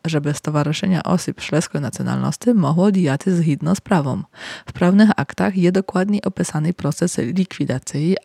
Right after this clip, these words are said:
ale nie ścieżka odwrotnienia tego procesu. To będzie swego rodzaju precedens, powiódł Długosz w czas preskonferencji.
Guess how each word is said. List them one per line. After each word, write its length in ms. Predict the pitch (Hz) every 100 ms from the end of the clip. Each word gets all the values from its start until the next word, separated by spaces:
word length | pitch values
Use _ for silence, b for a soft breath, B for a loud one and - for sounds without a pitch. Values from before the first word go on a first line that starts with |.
| _
ale 340 | 170 156 170 -
nie 320 | 175 165 170
ścieżka 520 | 226 - 202 - - 220 -
odwrotnienia 720 | 160 165 170 208 262 233 139
tego 240 | - 147 135
procesu. 540 | - - - - - B B B B B -
To 100 | 240
będzie 240 | 226 202
swego 320 | - - 160
rodzaju 220 | 127 127
precedens, 720 | 151 180 - 143 - - - - -
powiódł 280 | 90 151
Długosz 360 | - 185 175 131
w 100 | -
czas 240 | - 123
preskonferencji. 1000 | - - - - 165 - 180 170 73 -